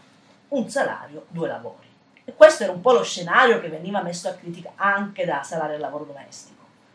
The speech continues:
Cioè, uscire da, lo diceva anche Selma James,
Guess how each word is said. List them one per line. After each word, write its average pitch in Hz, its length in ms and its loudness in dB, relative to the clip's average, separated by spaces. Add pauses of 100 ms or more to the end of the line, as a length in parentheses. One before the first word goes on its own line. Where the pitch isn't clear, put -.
(380)
Cioè, - 100 -20
uscire - 720 -4
da, 165 200 -2
lo 175 80 -8
diceva 214 300 -2
anche 240 240 -2
Selma 208 300 -6
James, 175 520 -2